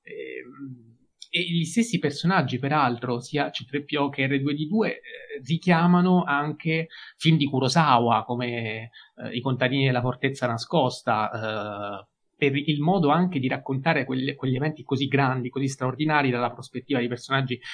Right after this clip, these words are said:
umili e antieroici. Quindi anche questa capacità di riuscire a mescolare western,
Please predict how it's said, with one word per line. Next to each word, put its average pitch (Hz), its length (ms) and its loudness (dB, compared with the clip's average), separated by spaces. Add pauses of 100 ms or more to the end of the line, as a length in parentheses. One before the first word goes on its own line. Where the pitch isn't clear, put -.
(260)
umili 135 600 6
e 123 300 2
antieroici. 127 840 2
Quindi 175 340 -2 (540)
anche 185 200 -2
questa 151 300 0
capacità 151 400 2
di 156 80 4
riuscire 143 320 2
a 139 60 4
mescolare 139 560 2
western, 127 760 -2